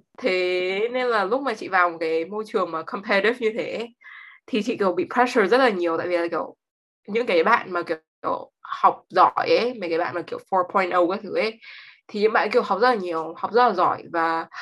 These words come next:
um, khi mà chị, kiểu, ở trường đấy thì chị cảm thấy như là chị, kiểu, need to be, kiểu, chị cần là làm việc một nghìn phần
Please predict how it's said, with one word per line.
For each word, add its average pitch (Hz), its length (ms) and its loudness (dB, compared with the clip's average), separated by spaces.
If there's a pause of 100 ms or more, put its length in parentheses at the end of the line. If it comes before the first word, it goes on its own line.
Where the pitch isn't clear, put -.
(240)
um, 170 460 0
khi 247 240 -4
mà 196 180 0
chị, 196 300 -10
kiểu, 175 100 -2
ở 165 160 -2
trường 170 280 -4
đấy 160 200 -2
thì 220 140 -4
chị 262 160 -10
cảm 156 200 0
thấy 160 160 -2
như 196 120 -4
là 190 120 0
chị, - 220 -12
kiểu, 170 360 0 (120)
need 226 240 -4 (360)
to 233 40 -4 (120)
be, 202 80 -6 (160)
kiểu, 156 360 0 (640)
chị - 200 -6
cần 170 440 0
là 165 140 0
làm 165 220 0
việc 165 200 -4 (840)
một 180 300 -6
nghìn 190 260 -6
phần 190 200 0